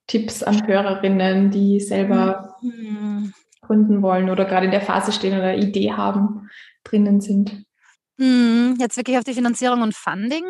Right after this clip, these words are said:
Speaker 2: ähm, also Crowdfunding oder
Speaker 1: Darf allgemein sein. Also wenn, gern, wenn dir bei jetzt, äh, wenn du mal an Finanzierung und Funding denkst,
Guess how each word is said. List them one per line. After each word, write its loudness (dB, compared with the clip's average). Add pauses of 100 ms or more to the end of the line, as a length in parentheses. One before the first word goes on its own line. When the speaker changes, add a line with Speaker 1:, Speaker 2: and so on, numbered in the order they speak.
(140)
Speaker 2:
ähm, -4 (140)
also -10
Crowdfunding -4
oder -4 (1300)
Speaker 1:
Darf 0
allgemein 2
sein. -4
Also 0
wenn, 0
gern, 2
wenn 4
dir 2
bei 0
jetzt, -2
äh, -6 (220)
wenn -2
du 2
mal 2
an 2
Finanzierung 0
und 0
Funding 0
denkst, -2